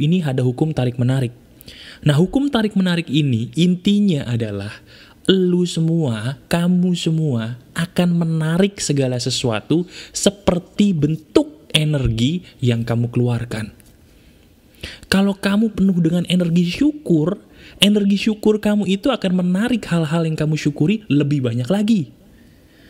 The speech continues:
Kalau energi kamu energi cinta kasih, energi cinta kasih kamu itu akan menarik hal-hal yang membuat kamu jadi merasakan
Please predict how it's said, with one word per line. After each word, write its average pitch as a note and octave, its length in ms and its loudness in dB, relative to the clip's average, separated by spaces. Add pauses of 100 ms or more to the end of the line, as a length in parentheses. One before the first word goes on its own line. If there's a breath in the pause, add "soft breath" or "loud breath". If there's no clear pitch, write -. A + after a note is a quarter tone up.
(260 loud breath)
Kalau G#3 240 2
energi G#3 400 2
kamu G#3 320 0
energi G3 480 0
cinta G3+ 320 0
kasih, G#3+ 560 -2 (640 loud breath)
energi G3 320 2
cinta G3 320 0
kasih G3 320 0
kamu F#3 320 0
itu A3 80 -2
akan F#3 320 0
menarik G#3 320 0
hal-hal E3 480 -2 (320 loud breath)
yang E3 160 2
membuat D#3 400 0
kamu D3+ 400 -2
jadi C#3 240 0
merasakan C#3+ 480 -2